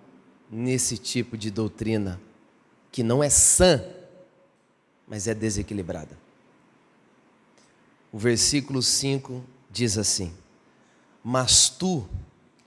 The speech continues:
sê sóbrio em tudo, sofre as aflições,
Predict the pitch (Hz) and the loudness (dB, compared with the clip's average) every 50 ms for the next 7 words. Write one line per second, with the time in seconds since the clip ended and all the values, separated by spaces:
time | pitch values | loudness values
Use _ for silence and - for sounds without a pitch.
0 | _ _ _ _ _ - - - - - - - 156 165 156 - - - - - | _ _ _ _ _ -4 -2 2 2 4 4 2 2 2 2 2 2 2 2 2
1 | 151 143 143 143 139 131 127 131 139 135 123 120 - - - _ _ _ _ _ | 2 4 4 4 2 0 -2 -4 -4 -4 -4 -8 -12 -20 -20 _ _ _ _ _
2 | _ _ _ - - 135 127 117 - - 131 123 117 113 - - - - - - | _ _ _ -2 2 2 2 2 0 -2 0 0 0 0 -2 -6 -12 -10 -8 -10
3 | - - - _ _ _ _ _ _ _ _ _ _ _ _ _ _ - - - | -10 -10 -16 _ _ _ _ _ _ _ _ _ _ _ _ _ _ 0 2 4
4 | - - 165 165 175 170 - 160 151 135 117 143 139 139 - 147 131 - - - | 6 8 8 8 8 6 4 2 4 4 4 2 2 2 0 -2 0 0 0 2
5 | 135 123 113 101 95 90 - - - - - - | 2 2 2 2 0 -4 -8 -12 -14 -14 -16 -18